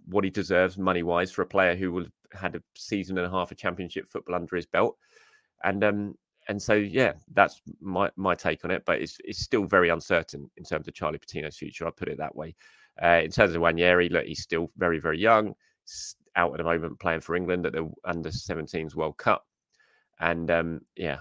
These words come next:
I can't really see any more than that. I don't really know what's gonna happen. He's obviously gonna sign his pro tr-, contract when he turns seventeen, and, and then we'll have to see what happens. He's still so young. It's, uh, it seems weird because he's been around for so long now. He's been in the headlines for so long now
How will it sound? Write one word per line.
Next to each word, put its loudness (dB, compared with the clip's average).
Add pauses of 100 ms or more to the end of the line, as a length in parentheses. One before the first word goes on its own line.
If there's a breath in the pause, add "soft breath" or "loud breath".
I -12
can't -8
really -8
see -4
any 0
more -2
than -6
that. 0
I -6
don't -4
really -4
know 0
what's -6
gonna -4
happen. -6
He's -10
obviously -10 (760 loud breath)
gonna -4
sign 0
his 0
pro 2
tr-, -10
contract 2
when -4
he -4
turns 0
seventeen, 2 (440)
and, 0 (120)
and 2
then 2 (680)
we'll 0
have 0
to -12
see -2
what 2
happens. -10
He's -8
still -2
so -4
young. 0
It's, -8
uh, 2
it 0
seems -6
weird 6
because -8
he's -4
been 0
around 6
for -8
so 0
long 4
now. 4
He's 2
been -2
in -2
the 0
headlines 0
for -12
so 0
long 0
now 0